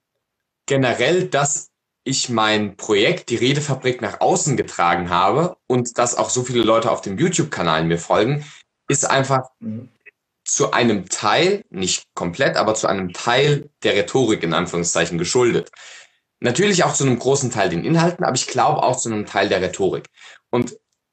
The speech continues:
Speaker 1: dein Thema ist ja auch lebe mutig, heißt, irgendwie mutige Entscheidungen zu treffen, den Schritt zu gehen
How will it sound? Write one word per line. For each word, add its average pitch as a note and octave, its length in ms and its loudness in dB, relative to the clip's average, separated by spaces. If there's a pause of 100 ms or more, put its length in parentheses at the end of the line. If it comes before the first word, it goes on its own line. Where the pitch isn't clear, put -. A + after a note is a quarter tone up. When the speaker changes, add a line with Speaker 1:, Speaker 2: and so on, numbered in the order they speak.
(120)
Speaker 1:
dein C#3+ 260 2
Thema D#3+ 280 2
ist - 160 -2
ja - 80 2
auch - 200 -2
lebe A#2 280 2
mutig, G#2+ 560 -2
heißt, A#2+ 380 -2 (500)
irgendwie C3+ 420 2
mutige C3+ 440 2
Entscheidungen D3 540 0
zu C#3 120 -6
treffen, D3+ 320 -2
den G#2+ 160 2
Schritt - 400 -2
zu A2+ 180 -2
gehen D3 360 0